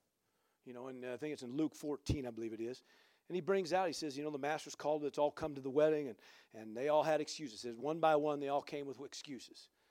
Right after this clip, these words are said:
"Well, I got land, I got, uh, you know, property I'm working, I got, I got, you know, oxen I've bought, and,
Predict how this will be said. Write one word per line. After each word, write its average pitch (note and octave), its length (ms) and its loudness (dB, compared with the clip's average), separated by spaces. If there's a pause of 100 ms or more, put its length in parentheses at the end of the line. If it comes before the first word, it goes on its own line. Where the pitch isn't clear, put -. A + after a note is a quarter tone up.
(220)
"Well, D#3 180 4
I E3 100 6
got D#3 200 4
land, D3 360 -2
I C#3 40 0
got, C#3 200 0 (160)
uh, A#2 60 -12
you B2+ 100 -12
know, B2+ 120 -8
property C#3 520 -2
I'm C3 160 -6
working, C3+ 400 -2
I B2+ 120 -6
got, C#3 200 -4 (380)
I C#3 100 -6
got, C#3 280 -4
you C#3 80 -10
know, C3+ 100 -10
oxen C#3+ 440 -2
I've C3+ 200 -8
bought, C#3+ 360 2
and, B2 120 -16